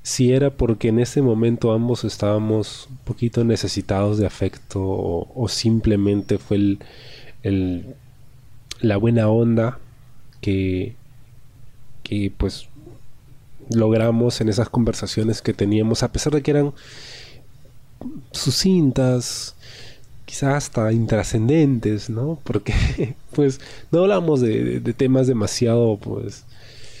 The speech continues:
complejos, nada de eso, era simplemente hablar, saber cómo estábamos.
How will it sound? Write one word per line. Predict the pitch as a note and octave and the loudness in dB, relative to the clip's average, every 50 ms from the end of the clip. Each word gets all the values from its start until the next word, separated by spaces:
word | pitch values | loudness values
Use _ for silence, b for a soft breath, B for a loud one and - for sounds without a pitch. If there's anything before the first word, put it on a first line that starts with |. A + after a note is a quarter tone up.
| B B B B B B - | B B B B B B -8
complejos, | - G#2+ G2+ - - D#3 F3+ F3+ E3 - - A2 G2 G2 G2 - - - | -8 -8 -6 -4 0 0 2 2 2 0 0 -2 -4 -4 -4 -8 -10 -10
nada | A2 A2+ A#2 B2+ C#3+ D3 C#3 B2+ A#2 A#2+ D3 D#3+ E3+ | -10 -8 -8 -8 -8 -8 -6 -4 -2 0 0 2 2
de | F3 G#3+ B3 | 2 2 0
eso, | A3+ - - | 0 -2 -2
era | B2+ C3 C3 | -2 -2 -2
simplemente | - - F3+ - F#3 E3+ E3+ F3+ F3+ - F#3+ F#3 E3 B2+ - - - - - - - - - - - - - - - | -2 -2 -2 2 2 4 4 4 2 2 2 2 2 0 -2 -6 -18 -20 -20 -20 -20 -20 -20 -20 -20 -20 -16 -12 -6
hablar, | A#2+ B2+ D3 E3+ G3 G3+ F#3+ D#3+ | -2 0 2 2 4 2 2 0
saber | - - C3 C#3+ - | 0 0 -2 -2 0
cómo | - E3 D#3+ D3 | 0 2 2 2
estábamos. | - - D#3+ E3+ F3 E3 C#3 B2 B2 B2 B2+ - | 0 0 -2 0 0 0 0 0 0 -2 -4 -6